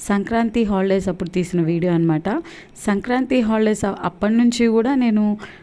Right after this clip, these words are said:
ఎడిట్ చేద్దాం అనుకుంటున్నాను కానీ కొంచెం కుదరట్లేదు అనమాట.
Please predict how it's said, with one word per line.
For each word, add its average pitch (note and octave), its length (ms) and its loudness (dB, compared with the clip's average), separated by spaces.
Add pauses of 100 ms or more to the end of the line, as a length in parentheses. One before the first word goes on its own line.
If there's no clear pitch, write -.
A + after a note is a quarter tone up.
(140)
ఎడిట్ F#3+ 340 0
చేద్దాం G3+ 360 2
అనుకుంటున్నాను G3 560 -2
కానీ G#3+ 180 -2
కొంచెం B3+ 440 0
కుదరట్లేదు G3 640 0
అనమాట. F3 240 0